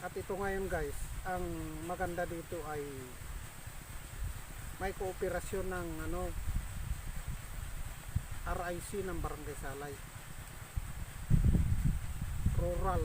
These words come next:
Improvement Program ang nagiging topic nila sa kanilang pagkukooperasyon dyan sa Barangay Salay.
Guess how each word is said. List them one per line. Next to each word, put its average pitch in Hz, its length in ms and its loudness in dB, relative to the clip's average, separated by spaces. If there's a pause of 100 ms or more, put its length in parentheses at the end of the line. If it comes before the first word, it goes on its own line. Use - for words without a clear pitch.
(120)
Improvement - 760 2 (140)
Program - 480 2 (720)
ang - 80 2 (160)
nagiging - 440 2 (1600)
topic 143 320 0 (160)
nila 151 160 0 (2500)
sa 135 120 -8 (2000)
kanilang 143 480 -6 (160)
pagkukooperasyon 151 1040 -6
dyan 151 240 -4
sa 175 80 -2
Barangay 156 560 -2
Salay. 147 480 -4